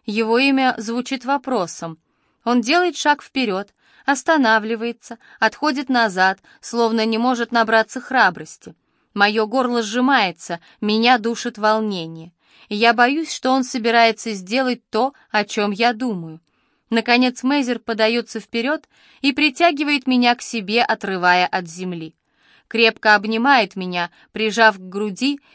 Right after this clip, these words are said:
и зарывшись лицом в мою шею. «Я найду способ все исправить», говорит он.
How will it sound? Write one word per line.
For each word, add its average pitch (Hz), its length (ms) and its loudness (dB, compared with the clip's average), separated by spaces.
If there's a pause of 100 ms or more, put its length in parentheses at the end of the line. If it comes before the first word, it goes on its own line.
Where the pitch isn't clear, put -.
(120)
и 277 140 -2
зарывшись 262 640 0
лицом 220 420 -2
в 208 80 -8
мою 202 320 -2
шею. 165 500 -10 (640)
«Я 247 460 4
найду 247 560 0
способ - 560 -8
все 175 260 -6
исправить», 165 600 -6
говорит 156 560 -6
он. 156 260 -8